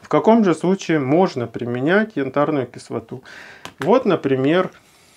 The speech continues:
рассмотрим растение. Вот гибискус растёт. М, у него корней тут уже просто масса, он тут в стаканчик их уже напустил.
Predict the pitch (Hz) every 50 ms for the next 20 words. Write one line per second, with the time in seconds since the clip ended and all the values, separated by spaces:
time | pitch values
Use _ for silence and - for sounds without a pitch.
0 | - - - - - - - - - - - - 123 135 131 - - 143 147 160
1 | 170 170 165 - - 147 139 135 127 123 123 123 - - - - _ _ _ _
2 | _ _ - - 131 131 135 135 - - - 190 208 208 196 180 160 147 127 120
3 | 127 127 127 - - - - - - - - 131 120 - 135 120 120 139 139 135
4 | - - - 127 120 - - - - - - _ _ _ - - - 120 120 120
5 | - - - 180 190 214 214 208 214 - - _ _ _ _ _ _ _ - -
6 | - 127 127 127 123 113 127 135 139 147 139 143 156 170 156 127 - - 127 113
7 | 120 131 135 135 127 120 - 120 117 123 117 110 120 127 120 120 - - 117 117
8 | - - - 113 107 113 147 175 180 - - - 135 123 117 117 107 - 104 -
9 | _ - - - - - - 123 - 120 123 127 113 - - - - - - -
10 | 117 110 117 120 117 117 113 - - 135 - - - 196 202 202 202